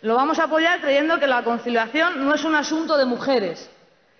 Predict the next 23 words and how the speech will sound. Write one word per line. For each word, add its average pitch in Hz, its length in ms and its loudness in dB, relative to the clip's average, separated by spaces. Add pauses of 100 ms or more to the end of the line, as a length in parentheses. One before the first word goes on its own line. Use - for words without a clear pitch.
(160)
Lo 233 120 0
vamos 294 280 2
a 330 60 2
apoyar 320 340 0
pensando 311 500 0
que 247 80 0
el 226 180 0
tiempo, 269 480 0
la 214 100 2
libertad 233 440 2
de 240 80 2
poder 240 220 2
hacer 285 220 0
lo 277 100 2
que 254 100 2
queremos, 302 500 0 (240)
es 240 180 -4
algo 311 260 2
que 277 80 0
necesitamos 277 760 0 (360)
todas 294 300 2
y 262 80 -4
todas. 208 500 0